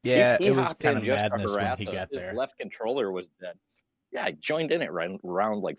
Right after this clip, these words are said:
Speaker 2: fifteen with a dead controller.
Speaker 1: I bet he don't do that shit again.
Speaker 2: Mm-mm. And eventually, it's like, you just have to either find a decent wall gun that you can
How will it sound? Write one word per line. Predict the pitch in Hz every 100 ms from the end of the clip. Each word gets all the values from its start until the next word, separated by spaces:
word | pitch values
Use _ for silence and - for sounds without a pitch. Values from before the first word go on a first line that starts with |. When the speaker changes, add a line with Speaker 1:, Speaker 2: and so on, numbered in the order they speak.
| _
Speaker 2:
fifteen | 104 - 92 104 87 - _ -
with | 82
a | 82
dead | 98 101 -
controller. | 80 - 95 98 87 - _ _ _ _ _ _ _ _ _ _ _ _ _ _ _ _ _ _ _ _ _ _ _ _ _ _ _ _ _ _ _ _ _ _ _ _ _ _ _ _ _ _ _ _ _ _ 104
Speaker 1:
I |
bet | 104
he | 107
don't | 107 98
do | 98
that | 117 120
shit | 107 85
again. | 85 90 90 - _ _ _ _ _ _ _ _ _ _ _
Speaker 2:
Mm-mm. | - - - - - _ _ _ _ _ _ _ _ _ _ _ _ _ _ _ _ _ _ _ _ _ _ - -
And | 110
eventually, | 104 143 - 180 139
it's | 104 -
like, | 90 - _
you | 104 104
just | 120 117
have | 120 107
to | 107
either | 107 101
find | - 120 101
a | 82
decent | 110 139 117 -
wall | 98 110
gun | 117 127
that | 110
you | 90
can | 113